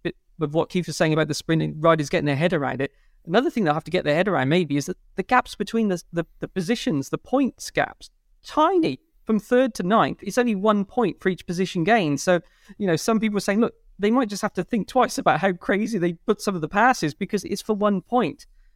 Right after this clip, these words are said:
You know, the big gap, the big points are still on the Sunday. So I think we might see people just go, "You know what? Maybe it is better to settle for a position in the sprint race." If you're lower down, maybe.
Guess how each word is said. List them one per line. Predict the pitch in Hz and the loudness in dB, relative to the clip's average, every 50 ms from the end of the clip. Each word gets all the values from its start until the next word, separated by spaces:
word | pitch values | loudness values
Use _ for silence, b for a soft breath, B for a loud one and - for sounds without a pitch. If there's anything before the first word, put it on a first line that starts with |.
| _ _ | _ _
You | - 185 185 | -4 0 2
know, | 165 156 160 - _ | 2 2 2 0 _
the | 165 175 | -2 -2
big | 175 165 _ 208 214 185 170 - | -2 0 _ -4 -4 -4 -6 2
gap, | - 185 170 - - | 4 4 4 4 0
the | 180 | -2
big | 175 247 247 - _ | 0 0 -2 -4 _
points | - 190 180 160 - | -2 -2 -2 -2 0
are | 165 175 190 | 0 0 0
still | 185 - - 180 | 0 -2 -4 -2
on | 170 165 | -2 -2
the | 156 156 | -2 -2
Sunday. | - - 196 196 180 143 135 - | 0 0 0 2 2 0 -2 0
So | - 180 180 | 2 2 2
I | 175 | 2
think | 170 - 240 208 | 2 0 -2 -2
we | 196 202 | 0 0
might | 202 202 196 196 - - | 0 2 2 0 0 -2
see | - - 175 170 | -4 -4 -4 -4
people | 160 _ 180 175 - 156 | -2 _ -6 -4 -4 -4
just | 147 - 151 - | -4 -4 -6 0
go, | - 160 | 2 2
"You | 147 147 151 | 4 4 2
know | 143 135 | 2 0
what? | 123 127 139 - - _ _ _ _ _ | 0 -2 -2 -6 -6 _ _ _ _ _
Maybe | 180 180 165 165 147 | 2 2 2 2 2
it | 143 | 0
is | 160 156 | 0 -2
better | - - 131 - - 127 _ _ _ | 0 -2 -4 -2 -4 -16 _ _ _
to | - - | -6 -6
settle | 143 - - 185 160 - 175 151 | -4 0 0 -2 0 2 -2 0
for | - 160 | 2 0
a | 151 | 0
position | 151 - 135 139 151 135 - - 139 | 0 -2 -4 -2 -2 -2 -2 -2 0
in | 165 196 202 | 0 2 2
the | 170 | 0
sprint | 143 - - - 147 - | -2 -4 -4 -4 -4 -4
race." | - 139 139 139 139 135 - - _ _ _ _ _ _ _ _ _ _ _ _ _ _ _ _ _ _ _ | 0 2 2 2 2 0 -6 -12 _ _ _ _ _ _ _ _ _ _ _ _ _ _ _ _ _ _ _
If | 156 160 170 - - | 0 0 0 2 4
you're | 214 180 | 4 4
lower | 170 175 170 165 160 160 | 6 6 6 6 4 4
down, | 156 151 143 143 143 | 4 4 4 4 4
maybe. | 143 143 139 139 135 139 143 151 156 | 4 2 2 2 0 -2 -2 -4 -6